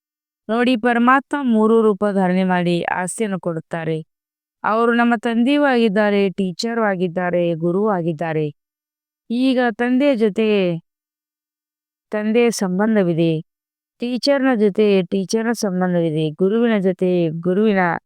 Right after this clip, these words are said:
ಸಂಬಂಧವಿದೆ. ಒಂದು ವೇಳೆ ತಂದೆಯ ಜೊತೆ ವಿಚ್ಛೇದನ ಮಾಡಿದ, ಪಡೆದರೆ ಆಸ್ತಿ ಹೇಗೆ ಸಿಗೋದು? ಯಾವಾಗ ವಾಪಸ್ ಆಗಿ ಟೀಚರ್ ಮೂಲಕ ಸರ್ಟಿಫಿಕೇಟ್ ಪಡೆಯಿರಿ, ಆಗ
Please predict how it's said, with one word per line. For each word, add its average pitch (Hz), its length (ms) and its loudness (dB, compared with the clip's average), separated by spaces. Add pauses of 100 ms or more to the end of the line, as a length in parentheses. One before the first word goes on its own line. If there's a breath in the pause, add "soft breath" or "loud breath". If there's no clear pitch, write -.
(340)
ಸಂಬಂಧವಿದೆ. 196 800 0 (560)
ಒಂದು 262 300 0
ವೇಳೆ 285 240 4
ತಂದೆಯ 240 440 0
ಜೊತೆ 220 280 2
ವಿಚ್ಛೇದನ 214 560 0
ಮಾಡಿದ, 185 380 0 (160)
ಪಡೆದರೆ 175 480 0
ಆಸ್ತಿ 208 600 -6
ಹೇಗೆ 180 180 0
ಸಿಗೋದು? 156 540 -2 (560)
ಯಾವಾಗ 262 640 2 (240)
ವಾಪಸ್ 220 1000 -2 (160)
ಆಗಿ 190 440 0
ಟೀಚರ್ 214 560 -4
ಮೂಲಕ 190 400 0 (120)
ಸರ್ಟಿಫಿಕೇಟ್ 202 680 -2
ಪಡೆಯಿರಿ, 165 540 -2 (760)
ಆಗ 185 300 0